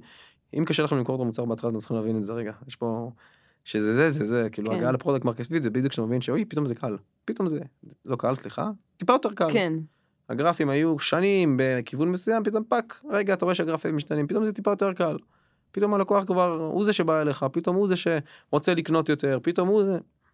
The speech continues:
Speaker 1: טוב, דברים מסתדרים. אם אתה נאבק כל הזמן, תבין שיש פה משהו. תנסה להבין איך אפשר לסדר את זה. אולי הצ'אנל לא נכון, אולי המחיר לא נכון, אולי הפרודקט לא נכון, אולי הפרסונה לא נכונה.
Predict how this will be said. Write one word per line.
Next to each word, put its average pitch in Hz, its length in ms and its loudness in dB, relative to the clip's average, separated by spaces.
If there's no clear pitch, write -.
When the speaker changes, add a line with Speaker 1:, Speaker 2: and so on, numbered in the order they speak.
Speaker 1:
טוב, - 180 -6
דברים 151 240 0
מסתדרים. 143 520 0
אם 175 80 4
אתה 220 100 6
נאבק 127 420 2
כל 202 140 0
הזמן, 196 360 -2
תבין 247 240 -6
שיש - 540 -6
פה 151 100 -4
משהו. 117 260 -4
תנסה 170 420 -2
להבין 151 240 0
איך 151 100 -2
אפשר 143 140 -4
לסדר 113 300 -6
את 104 60 -6
זה. 110 60 -10
אולי 123 180 0
הצ'אנל 127 260 0
לא 165 120 0
נכון, 127 260 -2
אולי 110 120 -4
המחיר 120 280 -2
לא 185 80 2
נכון, 147 220 -2
אולי 107 120 -2
הפרודקט 151 380 -2
לא 147 100 2
נכון, 120 240 -4
אולי 117 140 -8
הפרסונה 143 400 -4
לא 165 140 -2
נכונה. 123 280 -6